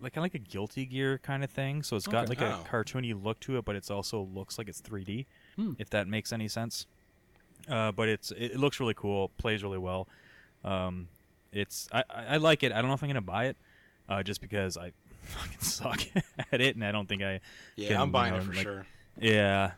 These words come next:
Speaker 1: but, um, it, it's kinda cool. And, like, I mean, I'm playing the regular standards, but there's this, the one game we'll talk about in a bit, which we'll go into later.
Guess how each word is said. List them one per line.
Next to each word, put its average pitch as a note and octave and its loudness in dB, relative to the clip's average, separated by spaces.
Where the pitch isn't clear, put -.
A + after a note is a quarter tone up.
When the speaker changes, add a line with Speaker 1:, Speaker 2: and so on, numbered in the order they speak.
Speaker 1:
but, F#2+ 2
um, G2 2
it, F3+ 4
it's F#3+ 4
kinda C3+ 6
cool. F2+ -4
And, B2 6
like, A#2 6
I - -2
mean, A2+ 0
I'm A#2 0
playing C3+ 4
the G#2 2
regular G2 -2
standards, F#2 -2
but G2 -4
there's G2+ -6
this, G2 -8
the G2+ -2
one F#2+ -2
game F#2+ -6
we'll F#2+ -8
talk F#2+ -8
about F#2+ -6
in F#2 -6
a F2+ -8
bit, F#2+ -6
which - -8
we'll G2 -6
go F#2+ -6
into G2 -6
later. G2 -4